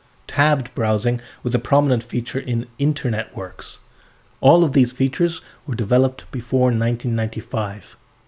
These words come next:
Most early browsers have faded into obscurity, but the people behind them didn't. Counted among the earliest browser makers are future employees at Netscape, members of the W three C and the web standards movement,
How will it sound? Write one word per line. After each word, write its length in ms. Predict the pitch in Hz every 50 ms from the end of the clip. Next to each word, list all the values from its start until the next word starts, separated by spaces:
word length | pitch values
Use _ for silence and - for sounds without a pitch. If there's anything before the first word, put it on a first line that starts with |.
| - _ _ _ _ _ _ _ _ _
Most 300 | - - 170 165 160 - -
early 240 | 135 131 131 123
browsers 460 | 107 98 113 110 113 113 117 131 123 120
have 140 | 113 95
faded 400 | - - - 147 147 139 139 127
into 240 | 127 127 123 127 117
obscurity, 640 | 104 - - - - 120 113 110 - - 117 110 - _ _ _ _ _ _ _ - _
but 140 | 131 127 135
the 60 | 120
people 320 | - - 214 214 208 175
behind 500 | 135 135 113 - - 165 202 190 151 120
them 120 | 107 101 101
didn't. 360 | 147 175 156 123 107 - - _ _ _ _ _ _ _ _ _ _ _ - _ _
Counted 340 | - - 160 185 180 185 175
among 240 | 160 156 151 147 135
the 160 | 135 143 - -
earliest 440 | 139 151 165 170 170 165 160 - -
browser 360 | - 139 143 151 143 139 131
makers 400 | 131 127 127 123 - 135 123 120
are 240 | 123 110 110 104 95
future 440 | - - - - 170 160 - - 147
employees 460 | 135 127 - - 143 139 135 127 110
at 240 | 110 104 104 - -
Netscape, 540 | 165 180 175 - - - 120 110 104 - - - - - - -
members 460 | - 113 123 135 160 165 170 160 139
of 80 | 147 131
the 100 | - 127
W 360 | 110 139 139 143 151 147 139
three 240 | 135 - 147 139 131
C 320 | - - 170 156 143 127
and 120 | 113 104 101
the 60 | 101
web 180 | 117 139 139 -
standards 480 | - - 139 139 147 135 123 110 107
movement, 440 | 113 101 98 95 - 113 95 -